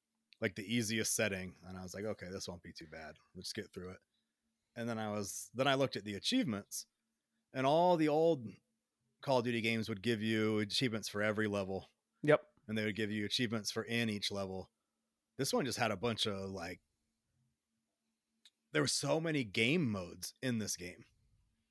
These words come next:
Speaker 1: Like, it's not just multiplayer. I guess there's some sort of, like, Spec Ops type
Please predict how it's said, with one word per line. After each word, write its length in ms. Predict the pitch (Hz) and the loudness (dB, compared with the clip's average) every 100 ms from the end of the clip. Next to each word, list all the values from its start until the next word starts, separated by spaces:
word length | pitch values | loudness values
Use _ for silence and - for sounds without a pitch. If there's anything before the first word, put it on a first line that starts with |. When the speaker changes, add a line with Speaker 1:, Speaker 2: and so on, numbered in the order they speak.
| _ _ _ _ - | _ _ _ _ -4
Speaker 1:
Like, 120 | 123 | -2
it's 200 | 117 - | -2 -2
not 280 | 135 139 117 | 0 0 0
just 220 | 139 - | -4 -2
multiplayer. 760 | 120 117 117 - 107 104 98 - _ _ _ - - - - - - - - | -2 0 -2 0 0 0 -2 -6 _ _ _ -20 -20 -20 -20 -20 -20 -20 -6
I 80 | 127 | 0
guess 160 | 135 - | 2 2
there's 160 | 127 | -2
some 120 | 131 | -2
sort 140 | 120 120 | -2 0
of, 60 | |
like, 140 | 110 98 | 0 -2
Spec 340 | - 110 104 | -2 -2 0
Ops 300 | 123 123 - | 0 -2 -4
type 260 | - 127 | 0 0